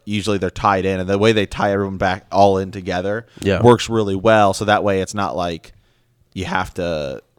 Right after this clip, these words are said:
Speaker 2: Give each person their own screen
Speaker 1: their
Speaker 2: time.
Speaker 1: own
Speaker 2: They're
Speaker 1: screen
Speaker 2: in
Speaker 1: time, and it
Speaker 2: groups.
Speaker 1: doesn't end up working. Yeah, it
Speaker 2: Yeah,
Speaker 1: works
Speaker 2: they're in
Speaker 1: great.
Speaker 2: groups.
Speaker 1: Yeah.
Speaker 2: Yeah, and I thought, uh, we got a lot of Eleven early on, which has been great. That's, that's the best part.
Speaker 1: Uh-huh.
Speaker 2: Her and Hopper, you know?
Speaker 1: Who
Speaker 2: So
Speaker 1: we haven't had a lot of this season, I feel like,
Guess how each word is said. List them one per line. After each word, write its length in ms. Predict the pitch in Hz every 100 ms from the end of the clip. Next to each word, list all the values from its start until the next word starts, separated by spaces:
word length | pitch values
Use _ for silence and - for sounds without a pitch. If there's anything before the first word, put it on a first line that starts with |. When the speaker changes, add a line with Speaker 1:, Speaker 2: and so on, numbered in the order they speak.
| _ -
Speaker 2:
Give 240 | 107 110 -
each 180 | - 107
person 380 | - 107 101 98
their 100 | 98
own 140 | 101 95
screen 220 | - 98
Speaker 1:
their 80 | 107
Speaker 2:
time. 60 |
Speaker 1:
own 60 | 101
Speaker 2:
They're 100 | 110
Speaker 1:
screen 60 |
Speaker 2:
in 60 | 113
Speaker 1:
time, 180 | 110 104
and 80 | 101
it 40 |
Speaker 2:
groups. 120 | 104
Speaker 1:
doesn't 120 | 104 95
end 20 |
up 40 | 90
working. 200 | 92 85
Yeah, 80 | 87
it 20 |
Speaker 2:
Yeah, 40 | 78
Speaker 1:
works 180 | 85 90
Speaker 2:
they're 120 | 92
in 40 | 90
Speaker 1:
great. 120 | 73
Speaker 2:
groups. 160 | -
Speaker 1:
Yeah. 200 | 67 55 53 _ _ _ _ _ -
Speaker 2:
Yeah, 160 | 110
and 140 | 95 110
I 100 | 123
thought, 240 | 123 110 -
uh, 180 | 101 101
we 60 | 104
got 80 | 107
a 60 |
lot 180 | 101 107
of 80 | 107
Eleven 460 | 95 90 92 104 95
early 260 | 98 101
on, 380 | 85 80 98 117 110 -
which 180 | 101 101
has 140 | 95 -
been 220 | 98 85
great. 340 | 90 92 -
That's, 220 | 101 98
that's 260 | 101 - 95
the 80 | -
best 220 | 92 -
part. 200 | 151 151
Speaker 1:
Uh-huh. 220 | 151 170 165 - -
Speaker 2:
Her 100 | 107
and 80 |
Hopper, 320 | 104 98 - 69
you 140 | 80
know? 200 | 80 101 - - - - -
Speaker 1:
Who 140 | 185 196
Speaker 2:
So 100 | 175
Speaker 1:
we 80 |
haven't 400 | 131 151 190 208
had 120 | 185 185
a 40 |
lot 260 | 127 120 131
of 140 | 113
this 160 | 117 -
season, 400 | - 98 135 170
I 80 |
feel 240 | 175 185 185
like, 340 | 190 196 -